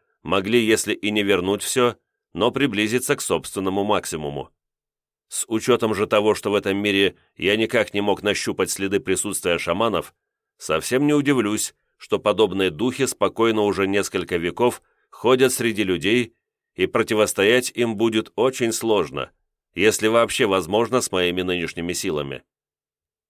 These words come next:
Остается надеяться, что с ними я пока не пересекусь, иначе исход может быть очень неоднозначный. Постепенно ритуал затухал,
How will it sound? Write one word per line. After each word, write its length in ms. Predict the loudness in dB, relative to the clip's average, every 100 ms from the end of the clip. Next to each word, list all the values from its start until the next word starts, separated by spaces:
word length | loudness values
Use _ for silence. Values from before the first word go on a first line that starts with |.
| _
Остается 560 | -4 -2 2 2 2 0
надеяться, 460 | 0 2 0 -2
что 200 | -4 -4
с 100 | -4
ними 240 | -2 0 2
я 120 | 0
пока 280 | 0 -2 -2
не 120 | -2
пересекусь, 720 | -2 -4 -4 -6 -4 -4 -4 _ _ _ _ _
иначе 600 | -8 -2 0 0 -2 -4 -6 _ _ _
исход 500 | -2 -2 0 0 0
может 340 | 0 -2 -2
быть 240 | -4 -6 -4
очень 400 | -2 -2 -2 -4
неоднозначный. 960 | 0 -2 0 -2 -2 -4 -6 -8 -10 -12 _ _ _ _ _ _ _ _ _ _ _
Постепенно 580 | -6 -4 -4 -2 0 0
ритуал 460 | -2 -2 0 0 0
затухал, 600 | -4 -4 -4 -2 -2